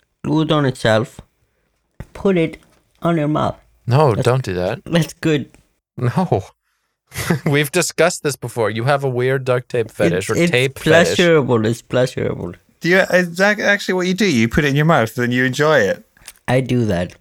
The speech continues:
Speaker 2: Whenever Guillaume is ever at my house or, like, wherever together, he always manages to find a bit of tape somewhere
Speaker 3: <laughs>
Speaker 2: and he just plays with it. And he claims it's not sexual, but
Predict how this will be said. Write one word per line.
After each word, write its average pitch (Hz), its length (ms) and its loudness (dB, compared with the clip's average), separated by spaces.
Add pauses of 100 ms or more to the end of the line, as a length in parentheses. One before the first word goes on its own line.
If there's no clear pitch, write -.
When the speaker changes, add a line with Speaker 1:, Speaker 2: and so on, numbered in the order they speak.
(140)
Speaker 2:
Whenever 151 380 2
Guillaume 135 400 0
is 117 140 -4
ever 120 360 0
at 113 180 -2
my 113 160 -2
house 104 520 -2 (220)
or, 117 180 0
like, 107 180 -2
wherever 110 360 0
together, 104 480 -4
he 104 140 -4
always 117 360 0
manages 113 420 -4
to - 80 -12
find 110 300 -4
a 101 40 -4
bit 110 160 -4
of - 120 -12
tape 110 300 -4
somewhere 98 480 -4 (200)
Speaker 3:
<laughs> - 180 -16
Speaker 2:
and 107 140 0
he 107 80 0
just 107 200 -6
plays 120 360 0
with 92 140 -4
it. - 180 -8 (880)
And 117 120 2
he 113 80 2
claims 127 360 2
it's - 180 -6
not 117 240 -2
sexual, 104 540 -4
but 98 260 -4